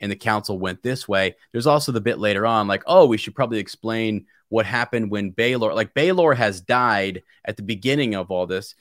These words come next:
And then we come back and we say, "Oh yeah, by the way, he was hand of the king." Now let's, let's wrap this up. Let's bring in the Hightowers here and talk about what happened and how we split that up. It is, it's a lot to kind of remember. And like, oh, you have to jump back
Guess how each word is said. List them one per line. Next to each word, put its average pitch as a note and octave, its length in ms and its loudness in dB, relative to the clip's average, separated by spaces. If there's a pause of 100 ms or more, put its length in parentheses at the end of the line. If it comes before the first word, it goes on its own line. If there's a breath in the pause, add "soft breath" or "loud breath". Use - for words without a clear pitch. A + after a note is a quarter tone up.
(220 soft breath)
And A#2 100 -2
then A#2+ 100 0
we B2 100 -2
come B2+ 180 -2
back A#2 180 0
and A2 80 -8
we G#2+ 40 -6
say, A2 200 -2
"Oh C3 100 0
yeah, A#2+ 120 4
by B2+ 220 0
the B2 80 -4
way, A2+ 140 -2
he A2 220 -6
was C3+ 360 -2
hand A#2+ 280 -6
of G#2+ 60 -4
the G#2 60 -12
king." G#2 220 -6
Now A#2+ 220 -2
let's, - 300 -8
let's G2+ 200 -8
wrap B2+ 200 -4
this A2+ 180 -8
up. A#2 160 -2
Let's F#2+ 140 -10
bring A2 200 -4
in G#2+ 80 -4
the G2 80 -6
Hightowers G#2 640 -4
here G2 140 -6
and F#2 120 -8
talk F#2+ 240 -4
about F#2 300 -2 (320)
what G2+ 320 0
happened G#2 380 -2
and F#2 100 -6
how F#2+ 140 -2
we F#2 100 -6
split - 320 -6
that G2+ 140 -2
up. F#2 100 -4
It D3+ 120 2
is, C#3+ 220 0
it's C3+ 140 -6
a C#3+ 60 4
lot C3+ 240 2
to B2+ 100 -6
kind A2+ 180 -2
of G2+ 60 -4
remember. G2+ 340 -4
And F#2 80 -2
like, G2 160 -4
oh, A2+ 120 4
you G#2+ 40 4
have G2+ 80 -4
to G#2 80 -16
jump G#2 320 -2
back G2 360 0